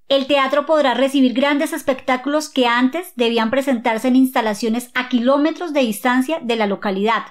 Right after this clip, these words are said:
como el Julio Mario Santo Domingo. La institución entró a operar a mitades del año dos mil veinte y ha recibido multitud de críticas positivas por sus espacios e instalaciones,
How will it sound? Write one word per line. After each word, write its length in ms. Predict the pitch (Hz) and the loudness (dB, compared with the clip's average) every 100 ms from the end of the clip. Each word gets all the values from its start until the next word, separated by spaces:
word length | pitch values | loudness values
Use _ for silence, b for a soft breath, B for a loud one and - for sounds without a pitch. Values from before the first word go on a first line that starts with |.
| _ | _
como 220 | 226 226 | -2 0
el 60 | 214 | 0
Julio 280 | 240 226 | 0 2
Mario 300 | 220 233 240 | 2 2 0
Santo 300 | 240 277 247 | 0 0 2
Domingo. 600 | 220 196 247 226 185 - _ | 0 2 2 0 -4 -10 _
La 160 | 262 269 | 0 4
institución 640 | 254 285 262 262 269 247 | 4 2 -2 -2 0 2
entró 240 | 269 262 285 | 2 2 2
a 60 | |
operar 420 | 285 294 302 320 - | 2 2 2 0 -2
a 80 | 247 | -2
mitades 420 | 240 - 214 220 | 0 0 0 0
del 140 | 262 | 0
año 220 | 240 208 240 | 2 0 0
dos 120 | 220 | 0
mil 180 | 208 202 | 0 0
veinte 420 | 254 262 330 415 | 4 2 0 -4
y 100 | 254 | 0
ha 60 | 254 | 2
recibido 520 | 269 277 285 240 240 | 2 2 2 4 2
multitud 640 | 269 285 254 247 - 269 285 | 2 2 0 -2 0 0 0
de 120 | 285 | 0
críticas 460 | 302 294 285 302 | 0 0 -2 -4
positivas 640 | - 262 254 202 254 269 285 | -2 -2 -2 -2 0 0 0
por 160 | 285 | -4
sus 160 | 277 240 | -4 -6
espacios 560 | 226 - 254 254 302 - | -8 -2 -2 -2 -6 -4
e 60 | 233 | -2
instalaciones, 960 | 220 - 202 190 - 254 190 - - | -2 -2 -4 -2 0 0 0 -6 -12